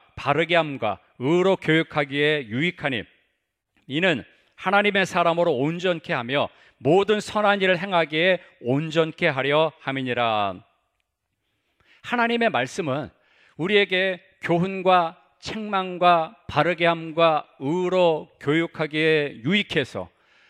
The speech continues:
주님 안에서 온전한 사람을 만드는 데 목적이 있다는 것입니다. 그래서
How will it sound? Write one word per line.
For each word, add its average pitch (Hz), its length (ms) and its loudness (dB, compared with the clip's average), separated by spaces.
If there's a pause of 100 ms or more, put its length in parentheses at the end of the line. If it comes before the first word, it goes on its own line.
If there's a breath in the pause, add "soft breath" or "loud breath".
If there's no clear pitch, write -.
(120 soft breath)
주님 214 380 0
안에서 196 640 2
온전한 220 640 0
사람을 180 580 -2
만드는 202 500 -4
데 196 120 -2
목적이 165 720 -6
있다는 208 320 -2
것입니다. 127 600 -4 (220 soft breath)
그래서 196 460 4